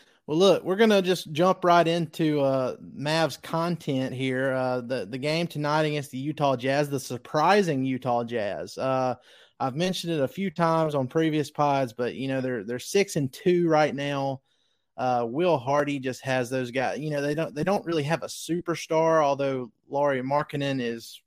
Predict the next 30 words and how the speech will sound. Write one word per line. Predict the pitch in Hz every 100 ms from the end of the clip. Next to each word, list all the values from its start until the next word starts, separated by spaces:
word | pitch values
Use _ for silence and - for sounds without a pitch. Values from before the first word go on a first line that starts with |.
| _ _
you | 135
know, | 135 117
approaching | 117 - 156 156 151 151 143
that | 147 107
level, | 147 143 143 147 _ _ _ _ _
uh, | 123
averaging | 117 139 135 127 127
twenty-one | 147 143 135 135
points | 127 143 135
per | - 123
game. | 131 135 131
He's | 139 135
been | 131
amazing | 117 120 131 143 139 123
for | 139
them, | 131 131 127 - _ _ _ _ _ _ _ _
but | 147 143
they're | 143
just | 196 208 131
really | 127 151 196 196 180 156 _ _ _ _ _ _
well | 113 143 190 190
balanced | 131 139 143 120 - 123
across | - 135 131 -
the | 120
board. | 120 123 101 131 _ _ _ _ _
Uh, | 120 123 120
they're | 135
getting | 147 170 151
contributions | 151 151 143 120 131 147 143 131 127 117
from, | - - 127 117 107